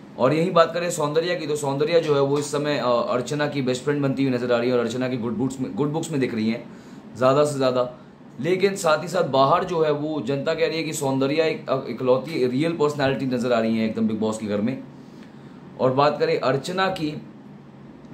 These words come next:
तो अर्चना जो है वो तो already उनको entertainer of the, entertainer माना जा रहा है Bigg Boss season sixteen का। और जिस तरीके से उनको प्यार मिल रहा है,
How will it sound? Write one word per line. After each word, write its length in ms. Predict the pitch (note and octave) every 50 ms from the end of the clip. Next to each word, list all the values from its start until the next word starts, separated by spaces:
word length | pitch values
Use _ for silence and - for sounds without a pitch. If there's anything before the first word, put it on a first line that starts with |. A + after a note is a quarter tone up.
| A2 A2
तो 60 | A#2+
अर्चना 380 | A#2+ B2 B2 A#2+ C#3+ C#3+ D3 C#3+
जो 140 | C#3 C#3
है 80 | C3+ C3
वो 120 | B2+ B2
तो 200 | - C3+ B2+ B2+
already 340 | B2 C3 C3+ C#3 C3 A#2+ -
उनको 460 | - B2+ B2+ A2 A#2+ A2+ G#2+ G2+ - -
entertainer 500 | A#2 B2 A#2 B2 A2 C3+ C3 B2+ C3 B2+
of 160 | B2+ B2 A2
the, 180 | G#2 B2 A2+ A2 - - - - - - - - - F#2+ A2 B2 A#2+ - G#2+ C3
entertainer 360 | C3 C3+ A#2+ D3 D3+ D3+ D#3 D3
माना 240 | C3+ B2+ B2+ B2+
जा 80 | B2 A#2+
रहा 120 | A#2+ A#2+
है 60 | A2+ A2+
Bigg 120 | G#2+ A2
Boss 120 | A#2+ A#2
season 200 | A#2 A#2+ A#2 A#2
sixteen 360 | A2 A2+ G#2+ - - A#2+ A#2 A2
का। 120 | A#2 A#2
और 100 | A2+ A2
जिस 180 | A2 A#2+ - -
तरीके 300 | B2 A#2+ A#2 G2+ C3+ C3+
से 80 | C#3
उनको 180 | C3 B2+ A2+ B2+
प्यार 240 | G#2+ B2 B2+ B2+ B2+
मिल 140 | C3 A#2+
रहा 120 | G#2+ A2 A2
है, 320 | G#2 - - - - -